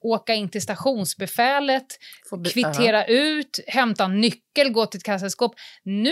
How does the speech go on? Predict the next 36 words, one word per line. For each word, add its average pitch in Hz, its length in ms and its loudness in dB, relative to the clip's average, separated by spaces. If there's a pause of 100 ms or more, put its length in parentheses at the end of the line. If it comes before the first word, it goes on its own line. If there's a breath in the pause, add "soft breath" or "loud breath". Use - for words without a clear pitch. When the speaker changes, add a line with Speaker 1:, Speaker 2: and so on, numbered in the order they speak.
(140)
Speaker 1:
för 359 80 -8
tiden, 190 360 -4
och 208 120 -4
det 220 80 -2
är 262 40 0
inte 240 220 -4
nu, 196 600 -4
utan 214 180 -4
jag 202 80 -2
skulle 233 200 -4
säga 233 200 0
det 196 140 -2
från 208 360 -4
att 202 120 -6
man 202 160 -8
tog 233 300 -6
en 202 120 -4
lite 180 180 -10
mer 180 200 -2
helhetsgrepp, 185 680 -4
Speaker 2:
Mm. 147 120 -12
Speaker 1:
kanske 185 360 -2 (260 loud breath)
tjugohundratretton 185 2500 -4
och 190 100 -4
framåt, 202 640 -4 (420 loud breath)
eh, 170 400 -2 (160 loud breath)
så - 220 -2
finns 190 440 -6
det 202 120 -4
många 269 840 2
fler 185 260 -6
poliser 175 600 -6
som 196 220 -4
både 190 300 -4
har 180 260 -4
kapacitet 196 480 -6